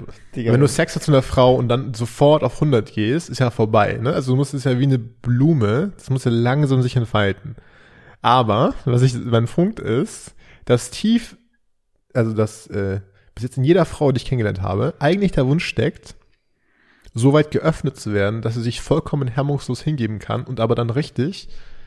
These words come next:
Speaker 2: also wie ein Sextoy benutzt werden möchte.
Speaker 1: Wer hat das erfunden, Digga, dass Männer halt einfach nur wie so Trottel mit einem Hammer sind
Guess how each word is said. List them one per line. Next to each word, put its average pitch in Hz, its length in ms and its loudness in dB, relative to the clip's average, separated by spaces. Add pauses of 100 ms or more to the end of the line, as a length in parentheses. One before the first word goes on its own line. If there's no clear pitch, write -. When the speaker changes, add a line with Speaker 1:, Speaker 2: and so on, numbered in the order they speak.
(540)
Speaker 2:
also 113 440 -2 (1120)
wie 120 160 -2
ein 143 80 2
Sextoy 143 460 0
benutzt 113 260 2
werden 101 260 0
möchte. - 440 2 (380)
Speaker 1:
Wer 117 160 0
hat 180 120 -6
das 127 140 -6
erfunden, 107 560 -6
Digga, 98 260 -4
dass 98 260 -8
Männer 104 380 -4
halt 104 240 -6
einfach 110 320 -6
nur 107 160 -6
wie 104 80 -4
so 104 340 -2 (520)
Trottel 123 400 0
mit 104 140 -2
einem 107 220 -2
Hammer 113 300 -2
sind 101 400 -4